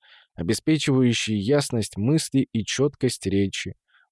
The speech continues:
увеличивающие подвижность суставов, продлевающие жизнь, уменьшающие продолжительность жизни, облегчающие роды и предсмертные муки. Одним словом, у него были пааны на все случаи жизни.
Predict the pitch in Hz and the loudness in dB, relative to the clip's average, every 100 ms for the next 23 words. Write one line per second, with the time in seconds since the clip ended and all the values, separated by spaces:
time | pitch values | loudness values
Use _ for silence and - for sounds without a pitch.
0 | 107 110 120 147 - 123 127 117 - 113 | -2 2 4 2 2 2 4 4 2 0
1 | 110 113 98 127 120 104 - - 87 - | 2 0 2 2 2 0 -2 -4 -6 0
2 | 120 117 110 - _ _ _ 107 107 113 | 2 4 2 -4 _ _ _ -2 0 4
3 | 113 120 123 113 - 107 101 107 120 113 | 4 4 4 2 0 0 0 2 0 0
4 | 104 101 98 - 123 117 104 110 107 110 | -2 -2 -2 0 2 4 2 -2 -2 0
5 | 104 107 110 107 107 107 101 107 107 104 | 2 2 2 0 -2 0 2 2 2 0
6 | 104 _ _ _ _ _ _ _ - 104 | -4 _ _ _ _ _ _ _ -4 0
7 | 120 - 131 131 123 - 110 107 123 127 | 0 0 2 2 2 2 2 4 4 4
8 | 110 101 - 95 - 120 131 - 98 92 | 4 2 0 -2 0 0 0 -2 -2 2
9 | 127 - 107 104 175 190 - 185 175 156 | 0 2 2 2 2 0 2 2 4 4
10 | 135 135 190 156 160 156 143 123 143 160 | 4 4 4 4 4 4 2 2 2 4
11 | 151 139 123 110 - 151 185 - 135 147 | 4 4 4 2 0 0 0 0 2 2
12 | - 123 123 104 92 - - | 2 2 2 0 -2 -4 -14